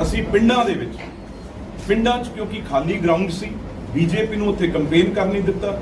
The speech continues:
ਬੀਜੇਪੀ ਦੇ ਉੱਥੇ ਬੂਥ ਨਹੀਂ ਲੱਗਣ ਦਿੱਤੇ। ਤੇ ਇੱਕ ਕੈਂਡੀਡੇਟ ਵੀ, ਆਮ ਵਰਕਰ ਜੇ ਸਾਡੇ ਨੇ ਤਾਂ ਕਿੱਥੇ ਜਾਣਾ ਸੀ? ਮੈਂ ਕੈਂਡੀਡੇਟ ਜਿਹੜਾ ਤਿੰਨ ਸੌ ਤੋਂ ਉੱਤੇ ਪਿੰਡ ਆ ਜਿੱਥੇ ਮੈਂ ਕੰਪੇਨ ਹੀ ਨਹੀਂ ਕਰ ਸਕਿਆ,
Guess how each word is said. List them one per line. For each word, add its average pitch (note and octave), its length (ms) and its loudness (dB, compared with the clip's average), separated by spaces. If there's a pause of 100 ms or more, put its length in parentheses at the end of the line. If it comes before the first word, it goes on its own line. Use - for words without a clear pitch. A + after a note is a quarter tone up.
ਬੀਜੇਪੀ F3 380 4
ਦੇ F3 100 4
ਉੱਥੇ D#3+ 220 2
ਬੂਥ C#3+ 340 0
ਨਹੀਂ G#3+ 120 2
ਲੱਗਣ G3 220 2
ਦਿੱਤੇ। F#3+ 380 4 (440)
ਤੇ B3+ 180 2 (120)
ਇੱਕ A#3 240 -2
ਕੈਂਡੀਡੇਟ A#3 480 2
ਵੀ, C#3+ 160 0 (460)
ਆਮ G3+ 360 4
ਵਰਕਰ F3 380 2
ਜੇ G3+ 200 -2
ਸਾਡੇ F#3 300 2
ਨੇ G3+ 100 0
ਤਾਂ G3+ 120 0
ਕਿੱਥੇ A3+ 280 -2
ਜਾਣਾ F3+ 280 2
ਸੀ? D#3+ 140 0
ਮੈਂ E3 160 2
ਕੈਂਡੀਡੇਟ A3 520 2 (360)
ਜਿਹੜਾ A3+ 160 2
ਤਿੰਨ A#3 260 4
ਸੌ A#3+ 180 0
ਤੋਂ A3+ 180 2
ਉੱਤੇ G3+ 200 4
ਪਿੰਡ E3+ 280 2
ਆ G3 80 2
ਜਿੱਥੇ F#3+ 260 -2
ਮੈਂ A3+ 140 0
ਕੰਪੇਨ G#3+ 420 2
ਹੀ A#3+ 40 0
ਨਹੀਂ G#3+ 140 0
ਕਰ E3+ 120 2
ਸਕਿਆ, - 340 -6